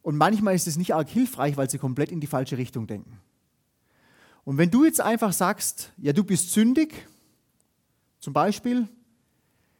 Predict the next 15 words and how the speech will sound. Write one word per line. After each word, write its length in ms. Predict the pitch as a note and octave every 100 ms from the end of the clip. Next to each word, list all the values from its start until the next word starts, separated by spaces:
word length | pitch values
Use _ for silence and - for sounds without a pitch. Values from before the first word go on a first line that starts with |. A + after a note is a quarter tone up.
| _ _ _ -
das 220 | D#3 C#3+
wird, 420 | B3 D4 - - _ _ _ _ _ _ _ _ _ _
wird, 540 | F#3 D#3+ C4 C4+ - F#3
ähm, 520 | F#3+ F#3 F#3+ F#3+ D#3+
meistens 580 | E3 F3 C#4+ - - A3
nicht 240 | A3 B3 A#3
das 220 | G#3+ -
bewirken, 580 | F#3+ D#3+ F#3+ D#3 D3+ B2+
was 200 | C#3 -
du 80 |
dir 220 | C3 D3 C3
wünschst 360 | C#3+ A#2+ -
in 80 | C#3
der 100 | A#2+
Person. 400 | A#2+ G#2+ G#2+ -